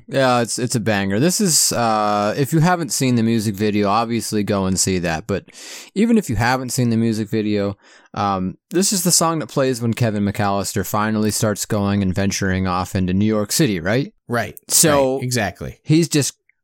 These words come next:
Speaker 1: going through the city. He's going to toy stores, and he's up on top of the Trade Center and just kind of taking snapshots from the Twin Towers. And you can't tell me that when this song is playing and that scene's rolling,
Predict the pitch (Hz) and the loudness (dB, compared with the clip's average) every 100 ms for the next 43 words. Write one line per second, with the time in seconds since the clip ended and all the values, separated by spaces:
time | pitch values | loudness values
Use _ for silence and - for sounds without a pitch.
0 | _ - 165 170 165 - 160 156 143 135 | _ 2 4 4 2 0 2 2 2 0
1 | - 123 123 123 123 120 104 113 101 98 | 2 2 2 4 4 2 2 0 0 0
2 | - - 127 123 - - 117 110 107 107 | -2 -2 0 0 0 0 0 2 2 2
3 | 107 101 104 98 98 98 - - - - | 0 0 0 0 2 0 -2 -6 -10 -6
4 | - 113 101 110 104 - 101 - 117 113 | -2 -2 -2 -2 -2 -2 -6 -2 0 0
5 | 107 - 113 107 107 110 110 107 104 104 | 0 0 0 2 2 2 2 2 2 0
6 | - 113 104 - 127 113 104 - 123 110 | 0 0 0 -2 -2 -2 -2 -2 -2 -2
7 | - - 107 104 104 - - 95 92 110 | -2 -2 0 0 -2 -2 -2 -2 -2 -2
8 | 101 - 107 104 101 98 98 98 90 85 | -2 0 0 0 0 0 0 0 -2 -4
9 | 80 - - - - - - _ _ 151 | -4 -10 -18 -20 -20 -20 -20 _ _ 2
10 | 214 - 226 202 180 147 135 131 120 107 | 2 4 2 2 2 2 2 0 0 0
11 | 117 117 113 117 127 113 113 - - 92 | 0 2 2 0 0 2 0 -2 -2 0
12 | 87 87 90 90 - _ - - - _ | 0 -2 -4 -6 -14 _ -20 -20 -20 _
13 | - 98 107 - 123 120 104 104 104 98 | -2 0 0 0 2 2 2 0 0 0
14 | 90 90 90 | 0 -2 -6